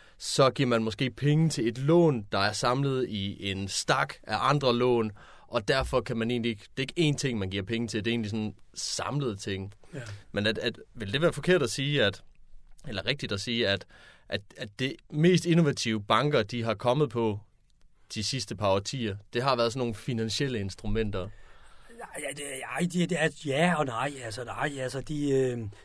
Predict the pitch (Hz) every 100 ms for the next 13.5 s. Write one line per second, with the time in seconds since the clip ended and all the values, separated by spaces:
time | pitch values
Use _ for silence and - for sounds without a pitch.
0 | - 147 127 175 165 190 165 175 160 156
1 | 139 135 160 113 113 104 107 101 123 101
2 | 101 123 117 101 101 110 101 101 117 127
3 | 127 120 110 107 120 107 120 127 147 139
4 | - 101 80 123 127 120 117 165 170 170
5 | 160 156 127 143 123 110 123 113 101 120
6 | 120 120 120 107 127 104 98 123 113 123
7 | 107 101 - 131 107 104 98 113 104 110
8 | 101 123 - 113 107 110 110 113 113 113
9 | - - - - - 131 117 120 110 123
10 | 120 151 170 120 120 135 175 139 - 104
11 | - - 101 170 175 107 110 101 107 -
12 | 101 - 131 110 123 151 139 156 165 139
13 | 143 117 - 113 104